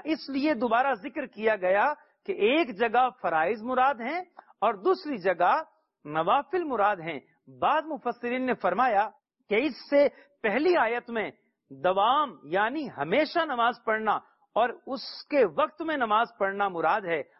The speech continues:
اور یہاں نماز کی حفاظت کا بیان ہے، اور حفاظت سے مراد یہ ہے کہ وہ نماز کے ارکان،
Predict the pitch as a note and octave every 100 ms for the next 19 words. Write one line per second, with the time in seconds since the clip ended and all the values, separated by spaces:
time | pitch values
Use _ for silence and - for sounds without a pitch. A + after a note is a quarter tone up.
0 | _ - F#3+ F#3+ A#3+ D#4 C#4+ G3 F#3+ A3+
1 | - A#3 F4 - _ - F3+ G#3 B3+ F#4+
2 | - F4 F#3 F3 F#3+ F3+ D#3 C3+ _ -
3 | _ - F#3+ A3 D3 D3+ F3 C4 E4+ A#3+
4 | B3+ C#3 F3+ F#3 D#3+ G3+ A3 D#3+ A3+ B3+
5 | _ _ - B3+ C4 A3 F3+ F3 A3 B3
6 | - G3 E3+ D3+ D#3+ E3+ A#3+ F4